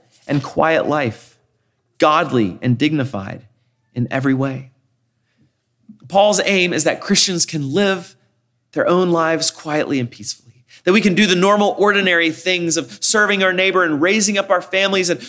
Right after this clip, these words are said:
serving our parents as they age. These normal, ordinary things that we all do. Paul is concerned that we can do these things, live a peaceful and quiet life,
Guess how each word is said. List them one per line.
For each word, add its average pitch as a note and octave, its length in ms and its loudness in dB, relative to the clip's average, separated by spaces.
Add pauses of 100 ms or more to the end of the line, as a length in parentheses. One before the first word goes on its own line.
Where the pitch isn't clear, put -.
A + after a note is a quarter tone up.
serving G#3+ 380 2
our F#3 80 0
parents G#3+ 480 0
as E3+ 100 -4
they F#3 220 2
age. F3+ 800 -4 (920)
These E3 140 -8
normal, G3 400 0
ordinary F3 340 0
things F3 220 -2
that F3 80 -2
we D#3+ 160 0
all E3 240 -2
do. D3 380 -8 (1300)
Paul F3 240 2
is E3+ 80 2
concerned E3 460 2
that A2+ 60 0
we D3+ 100 4
can C#3+ 160 0
do F3 160 0
these D#3 240 2
things, A#2 360 -4
live D#3+ 140 2
a A3+ 60 0
peaceful C#3+ 600 -2
and B2+ 120 -4
quiet D#3+ 340 0
life, A2+ 300 -4